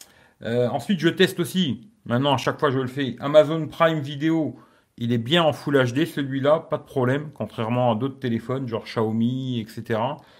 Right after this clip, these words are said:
ou même le Oppo, là, qui, lui, est pas en Full H D, celui-là, pas de problème, il est en Full H D. Ensuite, la musique, euh, sur YouTube Music, par contre, là, en quatre G, pendant trente minutes, deux pour cent. Alors, c'est pareil, hein, pour écouter la musique pendant des heures et des heures.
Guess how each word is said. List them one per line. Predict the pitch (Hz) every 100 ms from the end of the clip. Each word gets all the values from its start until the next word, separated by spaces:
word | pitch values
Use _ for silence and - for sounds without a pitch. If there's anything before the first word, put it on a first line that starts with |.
| _ -
ou | 117 120
même | 143 143
le | 131
Oppo, | 127 123 143 165
là, | 151
qui, | 156 - 101 104 104
lui, | 110 139
est | 117
pas | 120
en | 131
Full | 120 117 110
H | 101
D, | 123 156
celui-là, | - - 139 127 127 131
pas | - 143
de |
problème, | - 151 135 147 -
il | 156
est |
en | 156
Full | - 135
H | 120 110
D. | 92 80 _ _ _ _ _ _ - - - - - - -
Ensuite, | 151 - 202 -
la | 180
musique, | 190 180 185 - 147
euh, | 139 131
sur | - 147
YouTube | 151 - 196
Music, | 180 185 165 175 127 - - _ _ _
par | - -
contre, | 170 -
là, | 160 - -
en | 175
quatre | 175 143
G, | 135 147
pendant | 123 120 117
trente | - 190 190
minutes, | 175 165 131 - _ -
deux | 107 107 165
pour | 127 -
cent. | 127 131 - -
Alors, | 117
c'est | -
pareil, | 107 117 143
hein, | 123
pour | 120
écouter | 107 - -
la | 135
musique | 123 120 127
pendant | 117 110
des | 104 113
heures | 143 127
et |
des | 113 107
heures. | 127 175